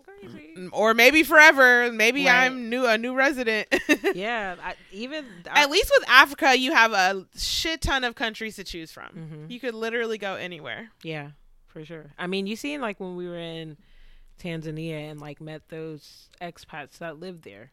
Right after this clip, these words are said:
Speaker 1: now, like,
Speaker 2: Mm-hmm.
Speaker 1: legit just
Speaker 2: Came
Speaker 1: chilling.
Speaker 2: there on,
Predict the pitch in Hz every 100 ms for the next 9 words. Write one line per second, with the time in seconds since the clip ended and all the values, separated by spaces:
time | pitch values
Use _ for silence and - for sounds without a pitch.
0 | _ 147 107 120 _ 135 127 123 - 233
1 | 285 330 165 170 165 143 165 165 160 -
2 | _ _ _ _ _ _ - 190 180 240
3 | 185 262 214 220 226 226